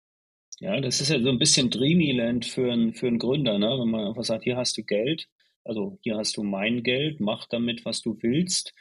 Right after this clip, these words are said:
aber mach das, was du machen wolltest und um alles andere musst du dich gar nicht kümmern. Ist natürlich eine super Sache, aber, äh,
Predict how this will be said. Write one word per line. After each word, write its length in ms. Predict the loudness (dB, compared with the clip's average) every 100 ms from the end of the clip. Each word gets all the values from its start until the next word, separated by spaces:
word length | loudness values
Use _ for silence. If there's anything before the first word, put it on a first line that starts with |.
| -20 _ -6
aber 220 | -2 0
mach 240 | 0 -2
das, 220 | -2 -2 0
was 160 | 0
du 80 | 0
machen 400 | 0 2 2 2
wolltest 500 | 4 2 2 0 2
und 220 | 0 0
um 160 | -2 0
alles 300 | 0 -2 -2
andere 300 | 0 0 0
musst 220 | 0 -4
du 60 | -8
dich 160 | -8
gar 140 | -6 -6
nicht 180 | -6
kümmern. 380 | -2 0 2 0 -4 -18 -20 _ -4
Ist 120 | -2
natürlich 300 | 0 0 0
eine 80 | 0
super 180 | 0 0
Sache, 280 | 0 -2 -8 -20 -20 _ -2
aber, 340 | 0 0 0
äh, 300 | 0 0